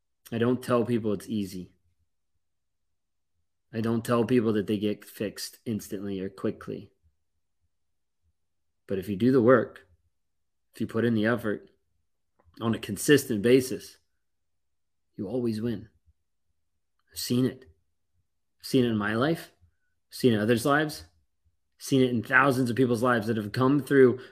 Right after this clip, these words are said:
different programs that show up consistently, that there's a difference.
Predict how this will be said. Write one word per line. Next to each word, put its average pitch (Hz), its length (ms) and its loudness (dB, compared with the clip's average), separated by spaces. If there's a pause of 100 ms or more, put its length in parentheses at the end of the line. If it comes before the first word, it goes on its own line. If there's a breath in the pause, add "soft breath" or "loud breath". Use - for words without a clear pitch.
(120 loud breath)
different 127 340 2
programs 123 460 4
that 110 200 0
show 139 360 4
up 139 220 0
consistently, 127 920 -2 (1700)
that 101 100 -8
there's 98 220 -8
a - 20 -8
difference. 117 540 -8